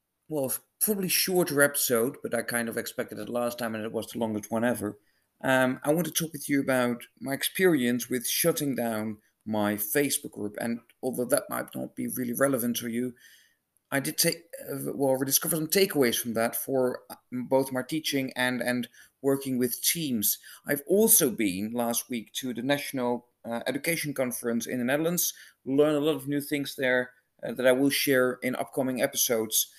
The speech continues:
Uh, but because closing my Facebook group was quite a thing last week, I did want to share some takeaways with you in this episode. Now,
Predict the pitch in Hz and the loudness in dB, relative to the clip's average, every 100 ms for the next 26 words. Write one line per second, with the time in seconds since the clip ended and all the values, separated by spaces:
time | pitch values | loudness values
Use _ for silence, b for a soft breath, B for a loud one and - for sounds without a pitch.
0 | B B B 120 123 135 147 160 143 - | B B B -6 -4 -4 -2 0 2 0
1 | - - 180 185 175 156 147 139 - 170 | -4 -2 0 0 0 0 -2 -4 -4 -2
2 | 165 - 139 - 117 110 _ _ _ _ | -2 -4 -6 -6 -8 -8 _ _ _ _
3 | _ - 127 127 - - - _ _ - | _ -2 0 4 4 2 -2 _ _ -4
4 | 165 143 139 - 165 143 - _ - 139 | 0 0 -2 0 0 0 -2 _ -2 -2
5 | 123 - 147 123 139 127 160 - 135 - | -2 -2 -2 0 -2 -2 -2 -2 -4 -4
6 | - 127 113 - - 117 117 107 104 - | -2 -2 -2 -6 -6 -4 0 0 2 -2
7 | B B B B 123 120 - 113 110 117 | B B B B -2 0 0 -4 -2 -4
8 | 110 127 135 - 110 - - 104 104 B | -2 0 0 -2 -6 -4 -4 -4 -8 B
9 | B - 143 143 | B -2 2 2